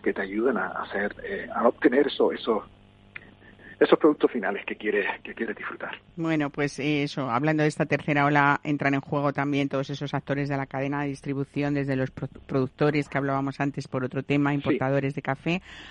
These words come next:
Speaker 2: hasta los tostadores o baristas y, y sobre todo los consumidores, ¿no? Eh, Israel, nos quedamos ya para terminar con que no solo importa la calidad del resultado, sino ese trabajo que hay detrás de cada grano de café, ¿no?
Speaker 1: En absoluto, sí,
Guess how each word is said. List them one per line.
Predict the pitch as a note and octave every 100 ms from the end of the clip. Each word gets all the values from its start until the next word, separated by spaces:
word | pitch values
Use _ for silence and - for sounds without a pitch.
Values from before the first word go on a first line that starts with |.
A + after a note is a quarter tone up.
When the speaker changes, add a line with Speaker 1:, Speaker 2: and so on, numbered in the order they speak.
| - -
Speaker 2:
hasta | C3 - A2+
los | A2+ A2+
tostadores | - - A#2 B2+ D3 D#3
o |
baristas | C#3 B2+ D3 - C3 -
y, | B2+ A#2
y | -
sobre | B2 A2+
todo | A2 B2+
los | C3 -
consumidores, | C3 B2+ A#2+ A#2 B2 B2 A#2
¿no? | C#3 F3 - - - -
Eh, | - D#3+ D3+ D3+
Israel, | E3 D#3+ F3+
nos | F#3+ F3
quedamos | E3 E3 F3 F#3+ G3
ya | F#3+
para | F3+ F3+
terminar | F3+ F3+ F3 F3+
con | G#3 G3
que | E3+
no | D#3
solo | D#3+ E3+
importa | E3 E3 E3+
la | D#3
calidad | D3 D3 C#3+ D3
del | D3+
resultado, | D3 D3 C#3+ C#3+ D3 D#3+
sino | C#3+ D3 D3
ese | D3 D#3
trabajo | - C#3 C#3 D3
que | C#3+
hay | C#3
detrás | C3+ C#3
de | C#3+
cada | C3+ C#3 C3+
grano | C#3 C#3 C3+
de | C3
café, | B2+ - C3
¿no? | B2+ F3+ - - - - - _ _ -
Speaker 1:
En | -
absoluto, | - - G#2+ A2 - -
sí, | D#3